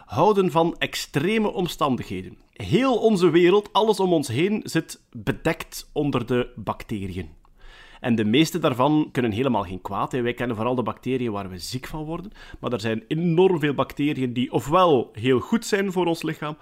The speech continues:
ofwel compleet neutraal zijn. En er zijn er heel weinig waar dat we eigenlijk ziek van worden. Die bacteriën die leven op alles wat er te vinden is in de natuur. Maar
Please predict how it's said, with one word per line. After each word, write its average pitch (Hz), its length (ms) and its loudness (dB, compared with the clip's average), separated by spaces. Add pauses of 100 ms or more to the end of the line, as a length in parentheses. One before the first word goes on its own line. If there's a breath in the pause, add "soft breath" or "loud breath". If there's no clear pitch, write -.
(180 loud breath)
ofwel 156 540 2
compleet 135 440 -4
neutraal 135 480 -4
zijn. 185 240 -6
En 120 120 -6
er 117 60 -6
zijn 110 120 -6
er 90 80 -8
heel 113 180 -2
weinig 113 360 -4
waar 123 100 -10
dat 110 100 -6
we 101 80 -8
eigenlijk 101 340 -8
ziek - 260 -8
van 90 180 -18
worden. 90 200 -18 (520 loud breath)
Die 180 140 2
bacteriën 214 520 2
die 196 120 2
leven 190 400 4
op 190 260 0
alles 190 300 2
wat 185 160 0
er 170 120 -2
te 139 120 -2
vinden 196 280 -2
is 226 180 -6
in 175 140 -2
de 156 60 0
natuur. 180 440 -4 (600 loud breath)
Maar 220 420 2